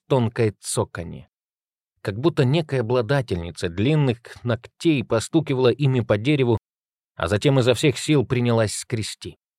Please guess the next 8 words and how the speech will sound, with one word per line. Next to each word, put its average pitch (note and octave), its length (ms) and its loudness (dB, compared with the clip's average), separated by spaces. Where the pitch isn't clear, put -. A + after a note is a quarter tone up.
Спитамен G#2+ 580 -2
преодолел G#2 440 2
десяток G2+ 440 -2
ступеней, A2+ 520 -2
когда G2 240 0
его G#2 240 2
накрыла G#2+ 500 0
тень. E2 400 -8